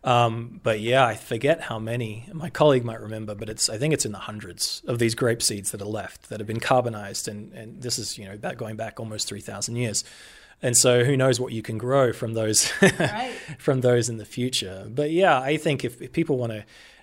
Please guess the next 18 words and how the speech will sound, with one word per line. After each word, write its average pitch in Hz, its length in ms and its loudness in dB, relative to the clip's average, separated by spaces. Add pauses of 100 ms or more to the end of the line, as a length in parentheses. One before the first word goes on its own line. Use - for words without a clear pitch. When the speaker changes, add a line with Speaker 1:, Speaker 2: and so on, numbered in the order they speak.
(160)
Speaker 1:
I 143 120 -8
mean, 147 180 -2
more 202 220 6
and 156 80 2
more 143 320 4 (160)
archaeological 123 640 2
evidence 113 400 -4
comes 107 280 -8
out 113 300 -8 (220)
that 110 460 -6 (140)
I 117 140 -6
think 113 320 -8
is, 104 240 -4
is, - 380 -6 (100)
uh, - 360 -12 (300)
a 123 80 -6
wonderful 120 1000 0
support, - 600 -4